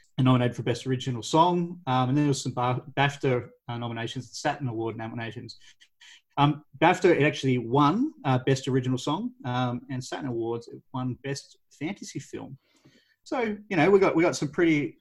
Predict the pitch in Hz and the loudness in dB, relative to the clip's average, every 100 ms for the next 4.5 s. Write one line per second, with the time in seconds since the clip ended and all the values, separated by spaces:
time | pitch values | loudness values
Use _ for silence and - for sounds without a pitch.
0 | _ - 180 165 151 - 175 165 - 135 | _ 0 2 4 2 2 0 0 -2 -2
1 | 151 185 156 156 151 156 143 156 143 143 | 2 0 0 -4 -4 -4 -2 -2 -2 0
2 | 139 131 131 131 - _ _ - 143 156 | 2 2 0 -2 -8 _ _ -6 2 4
3 | 160 147 139 143 139 139 139 123 131 202 | 4 2 0 0 -2 0 -2 -2 0 0
4 | 151 117 123 202 - | -2 -4 -4 -6 -10